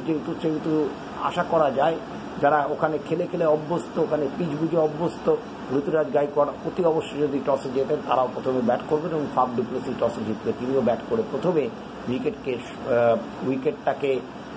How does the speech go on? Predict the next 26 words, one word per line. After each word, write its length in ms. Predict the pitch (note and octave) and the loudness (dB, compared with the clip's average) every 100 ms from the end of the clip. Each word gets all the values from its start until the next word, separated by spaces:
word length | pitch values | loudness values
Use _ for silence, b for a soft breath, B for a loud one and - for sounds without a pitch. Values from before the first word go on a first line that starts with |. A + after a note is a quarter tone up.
| - | -4
উইকেট 340 | A#2+ C#3 E3 D3 - | 0 0 2 0 -2
প্রথম 240 | D#3 G3 | 0 2
অবস্থায় 360 | F3 F3+ E3+ D3+ | 2 0 2 2
যে 120 | C#3+ | 2
উইকেট 300 | C#3 C#3 D#3+ - | 0 -2 -2 -2
থাকে 200 | B2 B2 | -4 -2
প্রথম 240 | C#3+ D#3 D3+ D3 | 0 2 0 0
কুড়ি 180 | D3 | 2
ওভারে 300 | D3 C#3 C#3 A#2+ | 2 2 -2 0
সেইটা 280 | C3 B2+ B2+ | -2 0 -2
খেলার 260 | - A#2 A2 | 0 0 0
চেষ্টা 360 | A#2 - A#2 G2+ - - - - | -2 0 2 0 -2 -10 -4 0
করবেন, 300 | E3 D3+ C#3 - | 2 2 0 -2
সেইভাবে 340 | C#3+ C3 B2+ | 0 0 0
খেলার 220 | A2+ A#2 A2 | 0 -2 -2
চেষ্টা 240 | A2+ - - | -4 -2 -2
করবেন। 240 | G2+ F#2+ - - | -2 -2 -4 -4
আপনার, 420 | - D#3 D3 C3+ - | 0 2 2 2 0
আপনাদের 420 | C#3 C#3+ D3 D3 | -2 2 2 4
আরেকটি 320 | C3+ D3 - | 4 0 -2
নিয়ম 300 | D3+ D#3 D#3 | 0 2 2
জানিয়ে 240 | D3+ D#3+ D#3+ | 2 0 0
রাখি, 320 | E3 - G3 | -2 0 0
আইপিএলে 500 | C#3 C#3+ D#3 D3+ D3 | 2 0 2 2 2
কিন্তু 260 | - - C3 | -2 -6 -4
দুটি 180 | B2+ D#3 | -2 -2